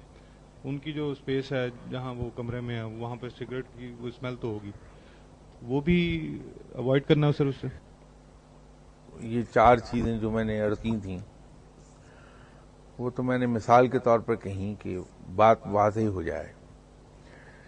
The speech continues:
Speaker 2: इसलिए मैंने कहा कि मकसद smell से है। तो smell किसी भी चीज़ की हो, और तंबाकू नोशी तो वैसे ही नापसंदीदा चीज़ है इस्लाम में।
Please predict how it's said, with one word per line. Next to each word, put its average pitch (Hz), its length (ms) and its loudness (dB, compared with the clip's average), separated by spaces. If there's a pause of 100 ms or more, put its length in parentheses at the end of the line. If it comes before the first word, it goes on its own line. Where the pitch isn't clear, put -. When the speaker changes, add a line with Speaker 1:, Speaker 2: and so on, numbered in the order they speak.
(200)
Speaker 2:
इसलिए 123 320 0
मैंने 123 200 2
कहा 113 280 2
कि 113 180 -4
मकसद 101 640 -2 (480)
smell 135 380 8
से - 160 -8
है। 71 220 -12 (1200)
तो 117 100 2
smell 127 340 4
किसी 117 280 -4
भी 139 140 0
चीज़ 131 280 -2
की 135 120 -8
हो, 123 220 -8 (420)
और 101 280 2 (220)
तंबाकू 127 360 6
नोशी 135 340 2
तो 110 140 -4
वैसे 101 280 2
ही 113 160 2
नापसंदीदा 107 760 -2
चीज़ 101 280 -6
है 101 80 -4
इस्लाम 95 320 -6
में। 92 140 -12